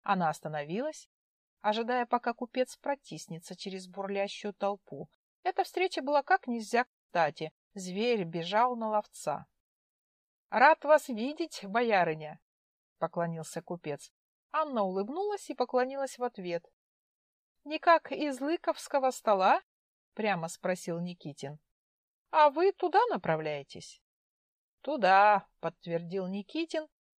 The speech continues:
Взгляд его светлых глаз стал странным.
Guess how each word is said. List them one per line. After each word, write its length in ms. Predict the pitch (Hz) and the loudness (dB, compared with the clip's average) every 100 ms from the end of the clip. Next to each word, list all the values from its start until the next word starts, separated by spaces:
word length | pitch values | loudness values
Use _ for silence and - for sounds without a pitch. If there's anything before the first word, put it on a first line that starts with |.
| _ | _
Взгляд 480 | 185 202 202 233 226 | -10 -8 0 0 0
его 240 | 220 220 | -6 -6
светлых 720 | 226 - 220 214 - 214 208 202 | -6 -6 -4 -4 -4 -6 -8 -8
глаз 360 | 214 247 262 | 0 2 2
стал 440 | - - - 233 233 | -2 -18 -2 -2 -2
странным. 720 | - 214 165 156 156 156 | -4 0 0 0 -6 -12